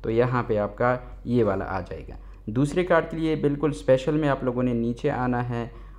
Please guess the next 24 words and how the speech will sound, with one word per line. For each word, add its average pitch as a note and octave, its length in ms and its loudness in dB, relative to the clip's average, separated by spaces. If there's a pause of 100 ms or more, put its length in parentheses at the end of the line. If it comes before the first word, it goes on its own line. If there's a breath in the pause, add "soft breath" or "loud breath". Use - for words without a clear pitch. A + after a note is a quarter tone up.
(160)
और A2 640 0
ये B2 460 0
वाला B2 260 4
जनाब A2+ 440 -4
जो A2 120 -6
कार्ड G#2+ 300 -2
है A2 380 -6 (140)
एप्स C#3 440 2 (260)
सेंटर B2+ 760 0
लिस्टिंग, A2+ 540 -4 (540 soft breath)
इसको D#3 300 0
आप G2+ 200 2
लोगों G#2 220 -4
ने A2+ 300 -4
उठा A#2+ 320 -2
लेना A2+ 300 0
है। G#2 260 -8 (480 soft breath)
तो A2 60 -2
ये G#2+ 240 0
आपका G2+ 380 -6
हो G2+ 200 -6
जाएगा G2+ 580 -4
सेकंड F#2 460 -10
कार्ड F2+ 260 -12